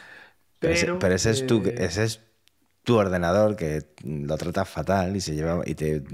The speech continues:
Speaker 1: se lleva mal contigo.
Speaker 2: Vale, pues será eso.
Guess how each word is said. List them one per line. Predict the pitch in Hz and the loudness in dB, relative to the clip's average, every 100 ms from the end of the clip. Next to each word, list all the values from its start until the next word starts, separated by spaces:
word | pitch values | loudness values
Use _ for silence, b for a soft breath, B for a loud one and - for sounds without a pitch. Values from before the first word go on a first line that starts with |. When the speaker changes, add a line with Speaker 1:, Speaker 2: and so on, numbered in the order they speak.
| 80 73 | -6 -6
Speaker 1:
se | - | -6
lleva | 76 90 | -2 -2
mal | 90 | -2
contigo. | 69 62 73 95 - B B B B B B B B 127 117 B B B _ | -4 -8 -4 -6 -6 B B B B B B B B -20 -20 B B B _
Speaker 2:
Vale, | 113 92 - - | -20 -20 -20 -20
pues | 107 107 | -18 -16
será | - - | -18 -18
eso. | - | -20